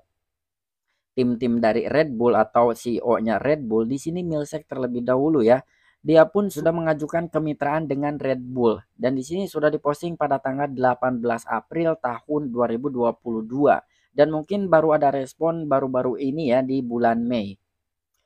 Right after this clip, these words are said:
Kemudian pada tanggal dua puluh tujuh April dia dilaporkan mengirim email ke merek minuman energi tersebut. Untuk itu dia mendapat beberapa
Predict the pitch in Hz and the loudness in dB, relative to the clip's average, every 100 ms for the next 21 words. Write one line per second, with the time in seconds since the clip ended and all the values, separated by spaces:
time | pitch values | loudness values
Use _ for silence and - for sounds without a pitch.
0 | _ - 175 185 214 156 139 151 151 156 | _ -4 0 4 6 6 2 2 2 2
1 | 165 190 190 160 160 156 156 151 160 196 | 2 2 4 2 2 0 -2 -2 0 0
2 | - 143 143 151 165 151 139 135 135 147 | 0 -2 0 -2 -2 0 0 0 -4 -4
3 | 147 135 131 143 143 - 185 202 208 208 | -4 -4 -2 -2 -4 -6 -4 -4 -2 -2
4 | 202 170 156 147 160 160 160 151 147 143 | -2 -6 -6 -4 -6 -6 -6 -4 -6 -6
5 | 147 147 139 127 156 143 131 - 127 131 | -4 -4 -6 -8 -8 -6 -8 -8 -12 -4
6 | 131 - _ _ _ - 117 110 123 - | -4 -4 _ _ _ -10 -8 -6 -6 -2
7 | 202 214 180 190 214 190 160 170 165 147 | 2 2 0 0 0 4 2 2 -4 -2
8 | 143 | 0